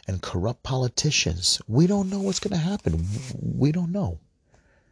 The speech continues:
But we need to be holy saints. We got brothers and sisters in other countries dying from persecution. We got,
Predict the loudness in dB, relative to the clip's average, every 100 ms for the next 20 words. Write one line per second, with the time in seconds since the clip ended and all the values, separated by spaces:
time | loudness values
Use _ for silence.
0 | _ _ _ _ _ _ _ _ -2 2
1 | 2 0 0 4 6 4 2 0 -2 -2
2 | -2 -4 0 0 0 -2 -2 -2 0 0
3 | 0 0 -2 -4 -2 0 0 0 2 0
4 | 0 -2 -2 -4 -2 -2 -4 -8 -6 -6
5 | -6 -6 -4 -4 -6 -8 -18 -18 -10 -4
6 | 0 0 2 0 -2 -2 -6 -2 0 0
7 | -2 -4 -2 -4 -2 -2 -2